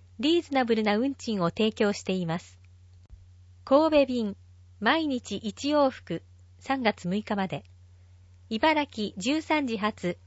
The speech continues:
神戸十四時二十五分着。神戸十一時十分発、茨城十二時二十五分着。毎日二往復、三月七日から三月二十四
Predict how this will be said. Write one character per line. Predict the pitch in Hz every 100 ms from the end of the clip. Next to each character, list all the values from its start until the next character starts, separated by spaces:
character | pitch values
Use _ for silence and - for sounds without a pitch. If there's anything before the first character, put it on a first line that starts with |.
| -
神 | 285 285 214 190
戸 | -
十 | - 294
四 | 294 226
時 | 202
二 | 240
十 | 277 254 202
五 | 240
分 | 226 185
着。 | - 175 - 151 - - - - - -
神 | - 320 277 196 -
戸 |
十 | 190 254 294
一 | 302 -
時 | 254 196
十 | 269
分 | - 233 214
発、 | 190 185 - - -
茨 | - 196 269 247
城 | - 175
十 | 214 277
二 | 311 262
時 | 208
二 | 233
十 | 262 233
五 | 196 220
分 | 208 175
着。 | - 165 - - - - - - - - - - - - - -
毎 | 240 302 330
日 | 294 254 226
二 | 196 247
往 | 302
復、 | - - 190 - - - - -
三 | - 311 320
月 | 294 -
七 | 214 208 254
日 | 233
か | 226
ら | 208 208
三 | - 294
月 | 269 -
二 | 202 254
十 | 254 214
四 | 160